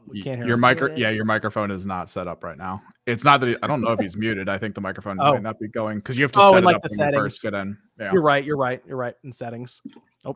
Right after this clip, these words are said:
Speaker 1: uh-oh.
Speaker 3: Yep. Probably set
Speaker 2: He's,
Speaker 3: it up.
Speaker 2: he's probably
Speaker 1: Hey, yeah,
Speaker 2: working on
Speaker 1: it's,
Speaker 2: it right
Speaker 1: that's
Speaker 2: now.
Speaker 1: fine. That's fine. No worries. No worries. Uh, let's see. While we're waiting on that,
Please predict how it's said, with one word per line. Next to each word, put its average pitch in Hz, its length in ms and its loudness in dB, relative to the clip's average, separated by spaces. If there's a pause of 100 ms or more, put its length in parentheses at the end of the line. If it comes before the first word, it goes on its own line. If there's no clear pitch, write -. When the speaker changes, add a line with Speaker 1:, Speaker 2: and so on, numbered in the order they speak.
(300)
Speaker 1:
uh-oh. 113 260 -10
Speaker 3:
Yep. 98 120 -14 (640)
Probably 175 200 -8
set 160 120 -6
Speaker 2:
He's, 120 80 -4
Speaker 3:
it 156 60 -10
up. 151 160 -12 (200)
Speaker 2:
he's 107 220 -12
probably 170 260 -4
Speaker 1:
Hey, 160 40 0
yeah, 156 60 0
Speaker 2:
working 147 100 -2
on 160 60 -2
Speaker 1:
it's, - 80 -6
Speaker 2:
it - 40 -8
right - 120 -4
Speaker 1:
that's 339 140 -2
Speaker 2:
now. 147 80 -2
Speaker 1:
fine. - 80 0
That's 240 140 -4
fine. 135 240 -10 (380)
No 160 100 -6
worries. 131 280 -2
No - 80 -12
worries. 127 240 -12 (1080)
Uh, 135 440 -10
let's 127 200 -10
see. 123 880 -6 (1300)
While 135 140 -2
we're 123 80 -4
waiting 123 180 -4
on 120 80 -8
that, 127 220 -6